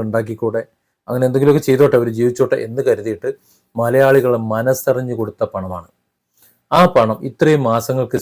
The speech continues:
ശേഷം അതടിച്ചു മാറ്റി എന്ന് വേണം പറയാൻ. അത് ഇവിടുത്തെ നിലമ്പൂരത്തെ ജനങ്ങൾക്ക് മനസ്സിലായി. പതിനഞ്ച് ലക്ഷം രൂപ വീതം കൊടുത്ത് കുറേ എണ്ണത്തിന് ഒഴിവാക്കി. ഏത്, ഒന്നേ മുക്കാൽ കോടി കൊടുക്കേണ്ട സ്ഥാനത്ത് വെറും പതിനഞ്ച്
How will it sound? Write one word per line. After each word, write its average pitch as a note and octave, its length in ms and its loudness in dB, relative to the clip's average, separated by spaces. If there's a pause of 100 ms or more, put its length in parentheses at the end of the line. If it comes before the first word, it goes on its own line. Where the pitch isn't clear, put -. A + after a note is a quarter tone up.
ശേഷം G2+ 280 -6 (640)
അതടിച്ചു C#3 400 4 (100)
മാറ്റി G2+ 240 -6
എന്ന് G#2 140 -4
വേണം F#2 220 -10
പറയാൻ. E2+ 220 -16 (760)
അത് C3 160 2 (600)
ഇവിടുത്തെ D3+ 340 2 (160)
നിലമ്പൂരത്തെ C3+ 480 0
ജനങ്ങൾക്ക് A2+ 420 -4
മനസ്സിലായി. - 400 -12 (680)
പതിനഞ്ച് F#3 540 6
ലക്ഷം C#3+ 320 2
രൂപ C3 120 4 (100)
വീതം A#2+ 220 0
കൊടുത്ത് A2+ 300 -6
കുറേ A2+ 180 0
എണ്ണത്തിന് A2+ 280 -8
ഒഴിവാക്കി. G2 360 -8 (360)
ഏത്, B2 160 0 (500)
ഒന്നേ D3+ 340 4
മുക്കാൽ D#3 280 4 (100)
കോടി C#3 260 4
കൊടുക്കേണ്ട A#2+ 400 -4
സ്ഥാനത്ത് G#2+ 380 -10
വെറും A2+ 200 -6 (120)
പതിനഞ്ച് B2+ 400 -4